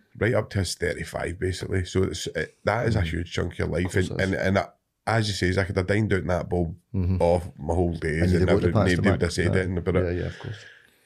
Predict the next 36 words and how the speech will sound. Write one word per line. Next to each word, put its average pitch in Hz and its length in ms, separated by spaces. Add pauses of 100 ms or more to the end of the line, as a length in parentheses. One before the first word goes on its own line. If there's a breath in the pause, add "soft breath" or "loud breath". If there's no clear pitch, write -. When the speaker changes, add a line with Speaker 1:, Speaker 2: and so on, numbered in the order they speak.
(220 loud breath)
Speaker 1:
Um, 92 600
but 90 140
I 92 40
didn't, 110 300
I 113 80
says, 113 240
"Do - 120
you - 20
know 98 80
what, 95 100
I'm 95 80
gonna 107 220
try 101 160
and 98 100
make 90 160
something 90 260
myself." 92 500
So, 92 100
do 87 340
you - 60
know 92 80
what 92 80
I 82 40
mean? 95 160
I'm 90 160
working 90 280
now, 90 240
I've 82 100
got 92 200
myself 87 400
in 82 60
a 82 100
place 87 300
where 85 140
I'm 90 180
happy. 87 580